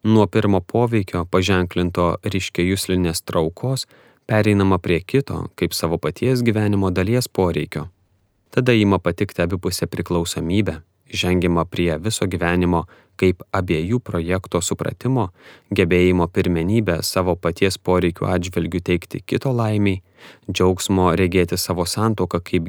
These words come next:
gėrį visuomeniai. Brendimas meilė taip pat apima mokymasi derėtis.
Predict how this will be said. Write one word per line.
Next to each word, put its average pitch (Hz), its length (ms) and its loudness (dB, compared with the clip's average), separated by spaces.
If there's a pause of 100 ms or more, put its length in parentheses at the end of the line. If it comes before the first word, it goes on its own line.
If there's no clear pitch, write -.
gėrį 92 380 2
visuomeniai. 95 680 -2 (640)
Brendimas 120 640 4
meilė 135 340 0
taip 110 160 -2
pat 107 160 0
apima 101 320 2
mokymasi 95 760 2 (340)
derėtis. 98 720 0